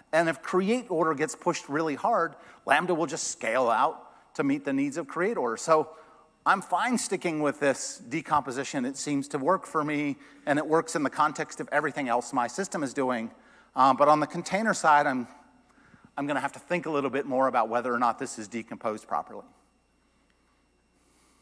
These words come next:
Another key point I would, I'd really like to drive home here is,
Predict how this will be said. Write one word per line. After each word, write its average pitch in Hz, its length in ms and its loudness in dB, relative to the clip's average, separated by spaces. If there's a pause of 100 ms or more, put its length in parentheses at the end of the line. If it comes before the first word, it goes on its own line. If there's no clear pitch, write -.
(1800)
Another 208 420 6
key 233 220 2
point 214 240 6
I - 20 6
would, 170 120 0
I'd 151 360 0
really 202 300 6
like 175 220 8
to 165 80 -10
drive 170 240 6
home 175 200 4
here 156 220 2
is, 139 320 0